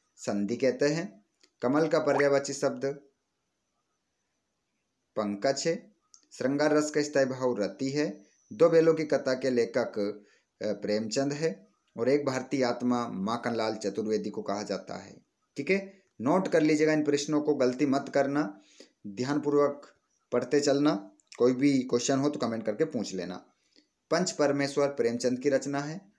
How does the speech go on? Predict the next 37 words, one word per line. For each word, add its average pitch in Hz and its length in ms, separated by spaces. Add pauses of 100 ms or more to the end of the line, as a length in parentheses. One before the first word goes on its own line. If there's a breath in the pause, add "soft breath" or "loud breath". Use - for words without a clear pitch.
(140)
वात्सल्य 123 640
का 131 180
स्थायी 123 220
भाव 123 260
वत्सल 127 340
होगा। 139 240 (580 loud breath)
एक 151 260
अंक 143 200
वाली 127 260
रचना 120 340 (400)
एकांकी 110 420
कहलाती 123 480
है। 160 180 (280 loud breath)
लासा 110 420
की 156 240
और 135 300 (680 soft breath)
राहुल 117 260
सांस्कृतियन 127 760
की 147 100
रचना 147 300
है। 160 220 (500)
और 117 520
रामचरितमानस, 123 1000 (640)
अ, 110 100 (460)
ये 113 140
महाकाव्य 120 520
तुलसीदास 127 540
जी 135 80
का। 175 120 (320)
और 123 140
पद्मावत 120 560
मलिक 107 280
मोहम्मद 101 320
जायसी 101 320
का 156 100
महाकाव्य 90 580
है, 92 160